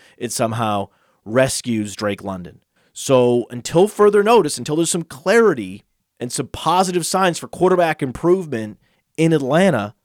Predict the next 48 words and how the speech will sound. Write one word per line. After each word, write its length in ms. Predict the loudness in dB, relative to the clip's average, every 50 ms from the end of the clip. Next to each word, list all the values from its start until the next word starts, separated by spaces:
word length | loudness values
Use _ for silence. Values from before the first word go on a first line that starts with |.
| _ _ _ _ _
Drake 320 | -4 0 2 2 2 2
London 400 | 0 0 0 2 2 2 0 0 0
is 240 | -2 -2 -2 -2 -4 0
outside 540 | 2 2 2 0 -4 -4 0 0 0 0
the 80 | 0 -4
top 260 | -4 -2 -2 -2 -2
twenty, 420 | -4 -6 -4 -4 -2 0 -2 -2 -2
and 320 | -4 -4 -4 -4 -4 -4 -4
you're 80 | -4
gonna 120 | -2 0 0
look 200 | 0 0 0 0
at 60 | 0
Rashee 420 | 0 2 2 2 0 -2 -4 -2
Rice, 280 | -2 0 0 -2 -4 -4
we're 60 | -6
gonna 80 | -2 -2
look 160 | -2 0 0
up, 140 | -2 -2 0
and 60 | -4
he's 120 | -6 -4
gonna 140 | -4 -2 0
be 100 | 2 2
inside 240 | 2 2 2 0 -2
the 60 | -2 -4
top 240 | -6 -6 -6 -8
twenty. 340 | -8 -10 -12 -12 -12 -16 _ _ _ _ _ _ _ _ _ _
He's 300 | -2 0 0 0 0 -2
the 100 | -4 -2
number 240 | 0 0 2 2 2
one 180 | 2 2 2
receiver. 400 | 0 -2 -2 -2 -2 -2 -2 -2
He's 120 | -4 -4 -4
getting 200 | -6 -8 -6 -8
huge 260 | -4 -4 -4 -4 -2
target 360 | 0 2 2 2 2 0 -6
share. 220 | -4 -4 -2 -2 -2
He's 100 | -2 -4
putting 240 | -6 -8 -6 -6
up, 80 | -10 -12 _ _ _ _ _ _ _ _ _ _
you 80 | -18 -18
know, 100 | -18 _ _ _ _ _ _ _
the, 280 | -20 -14 -10 -10 -10 -8
the 140 | -8 -6
metrics 500 | -6 -2 -2 -2 -2 0 -2 -4 -4 -2
we 80 | -4 -4
wanna 200 | -2 -2 -2 -2
see. 140 | -2 -2 -2
Now, 200 | -2 -4 -6